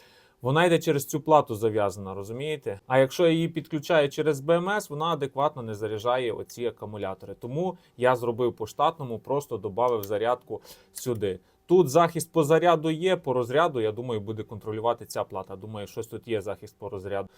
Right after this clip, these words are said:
Тому що по-інакшому воно не буде працювати з сонячною панелью, а тут ця лампа, в принципі, зав'язана на сонячній панелі.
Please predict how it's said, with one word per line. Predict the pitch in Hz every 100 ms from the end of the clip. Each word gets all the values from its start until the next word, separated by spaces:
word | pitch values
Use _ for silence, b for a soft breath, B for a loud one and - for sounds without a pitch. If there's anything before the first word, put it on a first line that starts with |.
| b
Тому | 135 165
що | 165 160
по-інакшому | 147 147 139 127
воно | 120 131
не | 113
буде | 120
працювати | - - - 117
з | 170
сонячною | 123 107 - 104
панелью, | - 127 180 156
а | - 110
тут | - 156 -
ця | 120
лампа, | 139 160 110
в |
принципі, | - 131 123 117
зав'язана | 120 135 143 107 107
на | 107
сонячній | 101 117 104 - 104
панелі. | 107 101 98